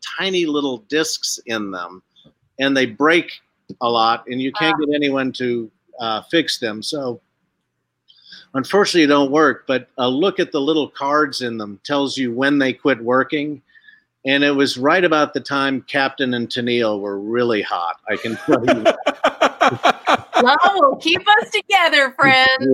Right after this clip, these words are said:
Speaker 1: Yes.
Speaker 2: Love will keep us together.
Speaker 1: So we've, we've got on the jukebox, we've got, I mean, classic country, contemporary country.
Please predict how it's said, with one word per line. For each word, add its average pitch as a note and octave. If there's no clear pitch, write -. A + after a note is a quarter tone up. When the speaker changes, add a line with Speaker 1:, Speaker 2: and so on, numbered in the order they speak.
Speaker 1:
Yes. -
Speaker 2:
Love C4+
will A#3
keep A#3+
us B3
together. G3+
Speaker 1:
So A3+
we've, C4
we've F3+
got F3+
on D#3
the C#3+
jukebox, C#3+
we've C#3
got, C3+
I B2
mean, B2+
classic D3+
country, C#3+
contemporary B2+
country. A#2+